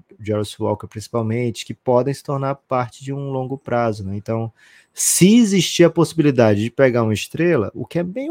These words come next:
raro, né? Se você vai tentar uma estrela por troca, normalmente essa estrela não tá se oferecendo, "Olha, eu quero jogar no Indiana", né? Por exemplo, o Lavine falou, "Quero ser trocado pro Lakers, pro Knicks ou pra... Sei lá qual for outra equipe, que ele foi, Sixers, talvez."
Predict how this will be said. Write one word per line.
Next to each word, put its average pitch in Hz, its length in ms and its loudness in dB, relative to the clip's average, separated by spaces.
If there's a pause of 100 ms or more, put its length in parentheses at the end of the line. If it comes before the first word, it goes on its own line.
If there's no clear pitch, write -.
raro, 135 400 4
né? 104 100 -4
Se 110 120 -10
você 135 180 -2
vai 170 100 2
tentar 156 280 -4
uma 131 40 -2
estrela 120 280 -4
por 113 180 -8
troca, 160 500 0 (400)
normalmente 143 600 2
essa 151 160 -6
estrela 151 320 -4
não 160 100 -4
tá 156 140 -2
se - 100 -4
oferecendo, 147 480 -4
"Olha, 135 160 2
eu 113 40 -4
quero 123 200 -2
jogar 127 260 2
no 127 80 -4
Indiana", 123 480 -2
né? 98 200 -8
Por 117 100 -4
exemplo, 120 300 -4
o 113 40 -2
Lavine 117 480 -2
falou, 110 280 -6
"Quero 135 160 -2
ser - 140 -8
trocado 123 800 -2 (520)
pro 127 160 8
Lakers, 160 500 6
pro 143 180 -6
Knicks 135 360 -2
ou 160 100 -2
pra... 127 600 -2 (200)
Sei - 200 -16
lá 104 100 -8
qual 104 160 -14
for 104 120 -8
outra 101 180 -10
equipe, - 280 -12
que - 80 -16
ele 87 60 -18
foi, - 100 -20
Sixers, - 460 -6
talvez." 107 480 -6